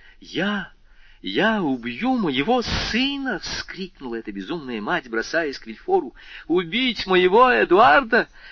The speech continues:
Ха-ха-ха!» И дикий демонический хохот, хохот помешанный,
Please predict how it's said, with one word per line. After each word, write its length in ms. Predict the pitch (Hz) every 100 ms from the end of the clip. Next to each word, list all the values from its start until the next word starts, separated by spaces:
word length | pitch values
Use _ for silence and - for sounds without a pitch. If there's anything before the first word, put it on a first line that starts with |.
| -
Ха-ха-ха!» 1700 | - - 294 277 254 214 - - - 185 180 - - - 185 160 143
И 180 | - 196
дикий 640 | 202 208 285 165 - 98
демонический 640 | 90 98 95 123 - - 104
хохот, 760 | - - 143 170 156 - 101 -
хохот 640 | - 143 151 - 107 -
помешанный, 960 | 107 101 101 196 202 - - 151 131